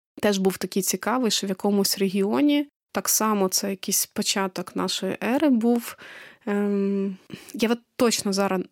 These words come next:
не можу сказати, що, що, який саме цей, е, і свято, яке зараз в нас християнським святом, да, вважається.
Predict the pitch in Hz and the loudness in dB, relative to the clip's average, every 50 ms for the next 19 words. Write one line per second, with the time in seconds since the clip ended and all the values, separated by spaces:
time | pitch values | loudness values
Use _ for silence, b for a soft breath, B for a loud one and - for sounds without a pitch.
0 | _ - - 190 196 196 202 202 208 202 190 190 185 - - 208 196 202 190 190 | _ -6 -4 0 2 2 4 4 2 2 0 0 -4 -2 -2 -2 0 0 -2 0
1 | 196 - - - - - - - - - 208 190 - - 214 - - - 285 330 | -2 -2 -2 -2 -4 -4 -4 -4 -4 -4 -4 -8 -4 -2 0 0 2 2 2 4
2 | 349 302 247 240 - - 202 196 170 - - _ _ _ _ - - 165 165 - | 4 4 4 4 2 2 2 2 0 -2 -6 _ _ _ _ -6 -4 -4 -2 -2
3 | 185 - - - - 214 202 190 185 - 190 180 185 - 190 180 180 185 180 175 | -2 0 0 0 2 2 2 2 2 0 -4 -4 -2 -2 -2 0 0 0 0 0
4 | 175 - - - - - 220 202 185 170 - - - 196 190 - - - 196 175 | -2 -4 -6 -10 -10 -6 -2 -2 -2 -2 -2 -4 -2 -2 -2 -2 0 0 0 2
5 | 165 165 170 - - - 185 180 - - - 180 180 - - 165 180 190 196 202 | 2 0 -2 -4 -4 -4 -4 -4 -4 -6 -6 -6 -4 -4 -4 -4 -2 -2 -2 0
6 | 247 285 285 - - 190 190 196 180 - 170 160 160 175 180 - - 185 | 0 0 0 -2 -4 -6 -4 -4 -2 0 0 -2 -2 -4 -4 -4 -4 -4